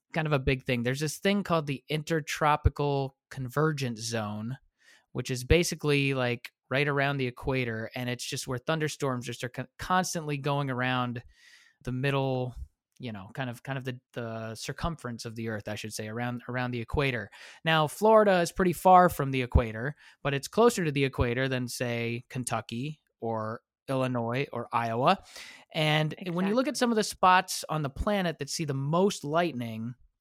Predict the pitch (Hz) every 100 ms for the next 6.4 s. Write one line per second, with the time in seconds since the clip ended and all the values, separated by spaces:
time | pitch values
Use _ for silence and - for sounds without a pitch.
0 | _ 160 160 156 208 190 175 165 160 147
1 | 147 135 135 - 143 143 147 131 131 135
2 | 131 131 - 117 107 107 _ _ _ _
3 | - 143 139 147 139 127 139 120 120 131
4 | 156 139 117 107 131 131 131 131 139 131
5 | 110 123 131 - 123 135 123 131 127 123
6 | 120 - 113 101